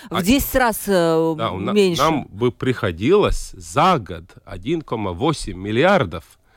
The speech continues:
Speaker 2: где-то находить. А это невозможно. Э, и,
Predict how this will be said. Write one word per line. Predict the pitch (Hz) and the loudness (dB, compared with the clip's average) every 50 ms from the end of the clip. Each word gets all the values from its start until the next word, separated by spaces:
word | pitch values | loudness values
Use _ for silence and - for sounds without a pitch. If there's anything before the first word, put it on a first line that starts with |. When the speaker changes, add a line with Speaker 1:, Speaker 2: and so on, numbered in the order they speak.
| _ _ _ _ _ _ _ - | _ _ _ _ _ _ _ -4
Speaker 2:
где-то | 95 135 156 - - 147 | -2 0 0 0 0 -2
находить. | 151 156 - 175 165 165 185 - - - - - _ - - - | -4 -2 -2 -2 0 0 -2 -2 -4 -6 -14 -12 _ -8 -8 -6
А | 110 113 | -6 -6
это | - - 104 | -6 -4 -2
невозможно. | 95 127 123 107 123 123 180 208 214 139 - - 80 73 - _ _ _ _ _ - _ _ _ _ _ | 0 2 2 0 0 0 2 2 2 2 0 -2 -8 -12 -14 _ _ _ _ _ -20 _ _ _ _ _
Э, | - 98 95 92 | -4 -2 -2 0
и, | - 110 113 110 110 - - | 0 2 2 2 2 0 -2